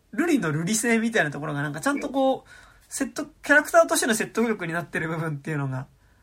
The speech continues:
Speaker 2: うん。
Speaker 1: あるなっていうのもあるし、その、瑠璃の瑠璃性を作ってるものっていうのが、瑠璃一人のものじゃなくて、その、ゆかっていう友達だったり、お母さんの、こう、キャラクターだったりっていうものが、なんかそこには影響してるっていうことが、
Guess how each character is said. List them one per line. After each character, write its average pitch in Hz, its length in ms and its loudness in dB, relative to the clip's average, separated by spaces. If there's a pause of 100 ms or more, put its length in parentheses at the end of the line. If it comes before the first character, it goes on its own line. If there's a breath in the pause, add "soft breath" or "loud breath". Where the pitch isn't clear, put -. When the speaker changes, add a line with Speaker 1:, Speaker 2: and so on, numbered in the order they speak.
(160)
Speaker 2:
う - 340 -12
ん。 - 20 0
Speaker 1:
あ 214 80 4
る 208 60 0
な 226 140 2
っ 226 40 -6 (120)
て 208 80 -4
い - 20 -4
う - 20 -4
の 185 80 -6
も 196 60 -2
あ 214 60 -2
る 190 80 -6
し、 226 180 -2
そ 214 120 -4
の、 233 160 -8 (220 loud breath)
瑠 302 100 0
璃 392 120 0
の 330 80 0
瑠 226 160 0
璃 269 120 4
性 311 180 0
を 302 100 0
作 - 220 -6
っ - 20 -6
て - 180 -6
る 277 80 2
も 240 120 0
の 254 80 2
っ 226 100 -6
て 233 80 0
い - 40 2
う - 20 2
の 175 60 -8
が、 160 100 0
瑠 262 100 -2
璃 359 100 -2
一 - 220 -2
人 302 100 0
の 233 100 2
も 190 80 -6
の 214 140 0
じ 226 60 0
ゃ - 40 2
な - 120 -4
く - 80 -18
て、 208 100 -6
そ 185 80 -6
の、 165 60 -6
ゆ 233 140 -2
か 285 140 2
っ - 120 -2
て 208 100 -6
い 175 60 -2
う 156 60 -6
友 175 200 -6
達 190 200 -6
だ 226 80 2
っ 220 100 -6
た 160 120 -4
り、 165 420 -4 (520 soft breath)
お 165 80 -12
母 262 260 4
さ 190 200 2
ん 165 140 -6
の、 240 120 4 (320)
こ 190 200 -2
う、 - 20 -8
キ - 80 -2
ャ 190 40 4
ラ 190 100 2
ク - 100 -10
タ 214 120 8
ー 208 40 6
だ 220 80 4
っ 220 80 -8
た 190 100 -4
り 156 80 -4
っ - 20 -10
て - 180 -10
い 185 40 -2
う - 40 -6
も 214 80 -2
の 262 120 0
が、 220 240 4
な 233 80 2
ん 233 40 -8
か - 80 -10
そ 247 160 -2
こ 349 100 2
に 359 80 0
は 233 120 4
影 214 260 2
響 233 240 2
し 233 100 -4
て 240 100 0
る 240 80 0
っ 226 40 0
て 214 160 -8
い 160 40 -2
う 143 40 -4
こ 147 80 -4
と 139 100 -4
が、 131 280 -4